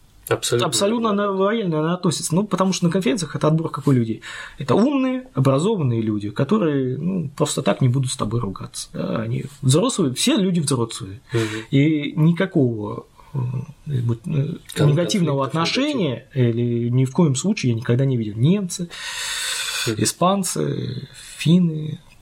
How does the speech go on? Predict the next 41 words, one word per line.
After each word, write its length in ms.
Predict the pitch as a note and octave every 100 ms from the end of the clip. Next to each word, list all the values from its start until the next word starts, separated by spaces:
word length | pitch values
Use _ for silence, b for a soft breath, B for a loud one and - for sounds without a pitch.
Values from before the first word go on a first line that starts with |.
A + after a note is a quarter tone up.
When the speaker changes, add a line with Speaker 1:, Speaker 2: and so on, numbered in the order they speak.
| -
Speaker 1:
Мгм. 280 | A#2 G2+ G#2
Speaker 2:
э, 320 | D3+ A#2+ A2
значит, 560 | G#2+ A2 A2+ - - -
э, 1000 | G#2+ G2+ G#2 G2+ G2+ G2+ G2+ G2+ G2+ A#2 A2+ - - -
украинцы 640 | B2+ - C#3+ F3 F#3 D3
даже. 320 | C3+ C3+ C3+ - - - - -
Speaker 1:
Мгм. 80 | G#2+
Speaker 2:
Все 420 | G#2 - - F#3
общаются 420 | A3+ - F3+ E3+ C3
нормально. 360 | B2+ C3+ A#2+ - - -
Speaker 1:
Так 140 | A#2+ A#2
нет, 220 | D3+ C3+
а 60 |
почему 380 | G#2 - D3 D3+
даже, 340 | A#2 A#2+ G2+ G2
если 240 | G2 A2+
человек, 500 | A2 C3 B2+ C#3 D3+ B B B
э, 100 | G#2+
заслуженный 580 | B2 A#2+ E3 D3 B2+ A#2+
ученый, 520 | A2+ A2 - A#2 G2+
если 240 | G2+ - A2+
он 220 | B2+ B2+
понимает, 320 | B2 B2 C#3+
Speaker 2:
Да, 40 | F3
Speaker 1:
что 80 | C3+
Speaker 2:
да. 60 |
Speaker 1:
перед 180 | A#2+ A#2+
ним 160 | C3 C3+
стоит 260 | - B2+
тоже 220 | B2 C3 A#2+
вот 80 |
такой 240 | A#2 - D#3+
же 80 | G3+
Speaker 2:
Ну, 60 |
Speaker 1:
уважаемый 280 | - D#3 G#3
Speaker 2:
даже 120 | G#3+
если 140 | A#3+ -
Speaker 1:
человек? 240 | G#3+ G#3+
Speaker 2:
ма-, 40 | D#3
да, 280 | F#3 A3
да, 140 | G#3+